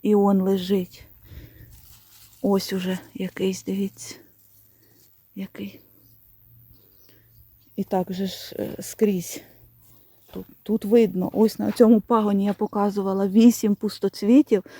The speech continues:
а потім іде зав'язь. І не одна зав'язь. Ось лежить. І,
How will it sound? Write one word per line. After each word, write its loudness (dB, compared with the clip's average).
а -2
потім 2
іде 6
зав'язь. 0
І 6
не 6
одна 4
зав'язь. -2
Ось -4
лежить. 0
І, 0